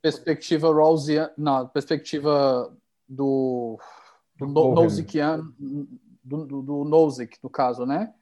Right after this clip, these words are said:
Speaker 2: Isso, do
Speaker 1: A
Speaker 2: Nozick.
Speaker 1: existência, porque, porque ele vai dizer que vai existir, vai surgir um Estado,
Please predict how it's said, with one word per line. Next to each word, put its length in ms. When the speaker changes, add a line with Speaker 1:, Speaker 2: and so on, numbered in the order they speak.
Speaker 2:
Isso, 340
do 160
Speaker 1:
A 40
Speaker 2:
Nozick. 300
Speaker 1:
existência, 420
porque, 180
porque 460
ele 80
vai 160
dizer 180
que 220
vai 200
existir, 380
vai 220
surgir 380
um 120
Estado, 720